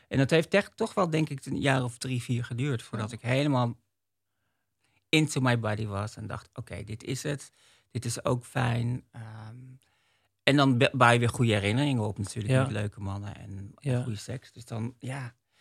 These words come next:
Speaker 1: dat is het eigenlijk.
Speaker 3: Ja, want dat is ook zo, zo'n operatie, die geeft je misschien het lichaam wat je wil, of voor een
Speaker 1: Ja.
Speaker 3: groot deel. Maar in je hoofd moet je natuurlijk ook nog wennen aan je, aan, aan, aan het feit dat je eindelijk je gender kunt
Speaker 1: Ja.
Speaker 3: zijn zoals je wil. En dat heeft denk ik ook tijd nodig.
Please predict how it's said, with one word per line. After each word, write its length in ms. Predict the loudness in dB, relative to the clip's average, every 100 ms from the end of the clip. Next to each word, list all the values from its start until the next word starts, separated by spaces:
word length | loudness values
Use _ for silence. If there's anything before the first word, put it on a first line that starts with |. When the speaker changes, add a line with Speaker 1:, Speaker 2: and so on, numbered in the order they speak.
| _ _
Speaker 1:
dat 180 | -12 -10
is 120 | -10
het 100 | -12
eigenlijk. 460 | -12 -10 -10 -14 -4
Speaker 3:
Ja, 80 | 2
want 120 | 4
dat 100 | 6
is 60 | 4
ook 80 | 2
zo, 100 | 0
zo'n 180 | -2 -2
operatie, 840 | -2 -2 0 -2 -4 -6 -8 -10 _ _ _ _ _
die 200 | -10 -10 -6
geeft 260 | -2 -2 0
je 60 |
misschien 220 | -4 -2 -2
het 80 |
lichaam 360 | 0 -2 0 -2
wat 180 | -2 -2
je 200 | -4 -2
wil, 340 | -2 0 -2
of 200 | -6 -14 _
voor 140 | -2
een 60 | 4
Speaker 1:
Ja. 100 | 6
Speaker 3:
groot 220 | 6 4
deel. 300 | 2 0 -2 -6 _
Maar 100 | -4
in 60 | 0
je 60 |
hoofd 260 | 2 2 2
moet 140 | -2 -2
je 60 |
natuurlijk 360 | -4 -2 -2 -2
ook 80 | -2
nog 160 | 0
wennen 240 | 0 -2 -4
aan 160 | -4
je, 180 | -4 -4
aan, 260 | -6 -6 -6
aan, 140 | -10 -14 _ -20 -8
aan 300 | -4 -4 -4 -10
het 180 | -6
feit 180 | 0 0
dat 80 | 0
je 60 | -2
eindelijk 260 | -2 -2
je 100 | -2 2
gender 240 | 2 2 0
kunt 180 | 0 4
Speaker 1:
Ja. 20 |
Speaker 3:
zijn 260 | 6 6 2
zoals 260 | 0 -2
je 60 | -2
wil. 200 | 0 0
En 60 |
dat 100 | 2
heeft 160 | 0 2
denk 140 | 0
ik 100 | 2
ook 160 | 0 0
tijd 240 | 0 0
nodig. 340 | -2 -2 -4